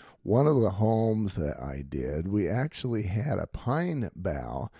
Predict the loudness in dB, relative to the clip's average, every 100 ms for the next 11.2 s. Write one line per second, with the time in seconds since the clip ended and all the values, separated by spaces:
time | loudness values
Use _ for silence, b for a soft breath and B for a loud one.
0 | B B _ -2 0 2 0 0 0 2
1 | 2 0 0 2 2 2 2 2 2 0
2 | 0 0 2 2 0 -4 -4 -4 -2 0
3 | 0 -2 -2 0 0 0 -2 -2 -2 -4
4 | 0 2 2 0 0 2 2 0 -2 0
5 | 0 0 -2 B B B B -2 0 2
6 | 0 0 0 -2 -4 -10 -6 -2 2 2
7 | 0 -2 2 2 4 2 0 0 2 2
8 | 0 0 0 -2 -4 -6 -4 -4 -4 -2
9 | -2 -4 -2 -2 -4 -8 -10 -4 0 0
10 | 0 0 0 -2 -2 -2 0 2 2 0
11 | -2